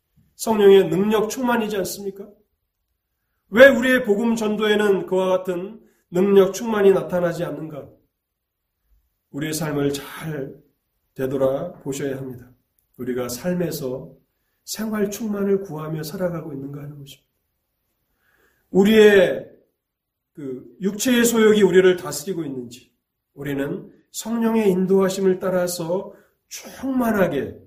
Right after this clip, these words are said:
성령의 영향력에 충만한 가운데서 살아가고 있는지, 우리가 그렇게 한다면 하나님께서 적절한 때에 성령의 능력으로 충만케 하신다는 사실입니다.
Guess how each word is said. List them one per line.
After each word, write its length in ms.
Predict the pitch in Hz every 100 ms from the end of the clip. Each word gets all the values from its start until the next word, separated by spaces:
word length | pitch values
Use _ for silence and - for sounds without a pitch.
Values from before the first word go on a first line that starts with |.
| _ -
성령의 760 | - 226 214 190 185 190 165
영향력에 1000 | 147 175 180 175 165 151 180 208 - - -
충만한 920 | - - - - 269 254 226 214 196
가운데서 540 | 160 139 151 147 143
살아가고 440 | - 208 190 170 143
있는지, 400 | 123 120 - _ _ _
우리가 220 | 196 233 240
그렇게 220 | 175 202
한다면 600 | 180 160 143 175 - - _ _ _ _ _ _
하나님께서 920 | - 185 160 151 151 127 127 143 - - _ _ _ _
적절한 640 | 135 135 - 151 143 135
때에 420 | 143 135 120 98 - _ _ _ _ -
성령의 840 | - 170 165 151 143 131 147 180 - _ _ _ -
능력으로 920 | 127 135 139 139 123 127 135 156 -
충만케 600 | - 214 180 156 156 156
하신다는 480 | 143 143 143 135 131
사실입니다. 540 | 131 131 143 135 -